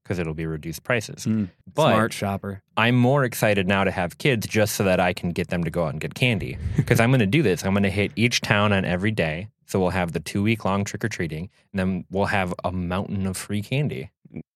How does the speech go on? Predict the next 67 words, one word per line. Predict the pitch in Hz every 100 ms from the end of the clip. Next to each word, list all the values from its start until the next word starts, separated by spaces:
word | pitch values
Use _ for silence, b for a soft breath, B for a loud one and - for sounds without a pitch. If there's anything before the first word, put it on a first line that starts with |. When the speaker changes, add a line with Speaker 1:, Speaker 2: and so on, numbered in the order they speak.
| _
Speaker 2:
That, | - 120 131 135 -
that | 160 185
is | 277
a |
wise | 208 151 147 147 135
move. | 131 156 151 95 - -
Um, | 117 117 113 113 110 -
I | 113
think | 117 - 131 135
it's | 123 107 - -
maybe | 110 120 117 117 123
not | 120 113
gonna | 113
be | 104
great | 95 101 98 98 -
for |
the | 101
diet, | 92 - 90 117 -
but | - - - _ -
Speaker 1:
But | 180
we're | 175 185
gonna | 170 143
share | 131 139 127
it | 117
among | 110 101 95
the |
family, | 87 107 98 85
though. | 78 69
Like, | 90 117
I'm | 113
not | 139 127
Speaker 2:
Okay. |
Speaker 1:
just | 120 107
gonna, | 110 101 90 -
like, | 95 98 92
"Here | 147
you |
go, | 190 233
kid. | 170 170 156
This | 127
is | 139 143
all | 147
yours." | 151 139 92 92
It's | 87
gonna | 98 95
be | 90
like, | 87 95
"All | 98
right, | 87
now | 76 80
you | 80 92
get | 98
a | 101
portion, | - 95 - 95
then | 87
I | 78 78
get | 78
a | 80
portion." | - - - 80 87
Speaker 2:
<laughs> | 151 - - -
Speaker 1:
My | 92
kids | - 107
are | 104
gonna | 101 98
grow | 95 92
up | 90
very, | - 95 95 92 90